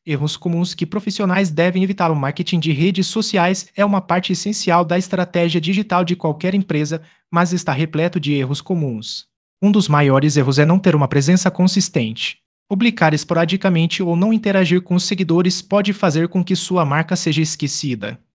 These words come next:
Outro erro frequente é não adaptar o conteúdo para cada plataforma.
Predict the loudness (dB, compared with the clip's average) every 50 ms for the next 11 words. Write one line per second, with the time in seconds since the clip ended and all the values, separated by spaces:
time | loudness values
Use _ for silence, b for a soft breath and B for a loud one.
0 | _ _ _ _ -4 -4 -2 2 2 2 2 0 -2 -4 -2 -4 -4 -4 -4 -6
1 | -6 -6 -4 -4 -2 -2 0 2 2 2 0 -2 0 0 0 0 0 0 -2 -2
2 | 0 0 0 2 0 0 0 0 0 0 0 0 -2 0 0 0 0 -2 -2 -2
3 | -2 -6 -4 -4 -4 -4 -4 -6 -10 -14 -16